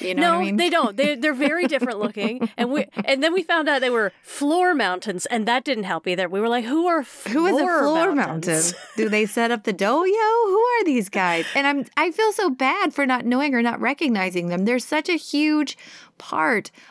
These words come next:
Speaker 1: of the sumo world.
Speaker 2: Well, obviously they're in the calendar. So they're a big part of the sumo world. So we figured, okay, we need to look more into these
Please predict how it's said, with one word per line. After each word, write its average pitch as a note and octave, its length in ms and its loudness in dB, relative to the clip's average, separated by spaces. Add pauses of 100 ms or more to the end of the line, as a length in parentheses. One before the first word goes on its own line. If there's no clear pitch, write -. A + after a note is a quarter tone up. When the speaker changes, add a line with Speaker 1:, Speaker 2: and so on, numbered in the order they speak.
Speaker 1:
of A3 140 -2
the B3+ 60 2
sumo D4 520 0
world. D#3+ 560 -2 (220)
Speaker 2:
Well, D4 300 0
obviously B3+ 560 0
they're A3+ 180 2
in A#3+ 100 2
the B3+ 100 2
calendar. C4 840 0 (260)
So B3+ 460 2 (220)
they're A3+ 260 2
a A#3+ 80 2
big B3+ 380 -2
part F#4 320 2
of G#4 80 -4
the A#4+ 120 2
sumo A#4 480 0
world. C4 220 0
So C4+ 100 -4
we D#4+ 120 2
figured, F4 400 -2
okay, B3 300 -2
we G3+ 180 -2
need F4+ 180 2
to E4 100 2
look B3 300 -4
more A3+ 240 0
into A3 460 -2
these G3+ 320 -2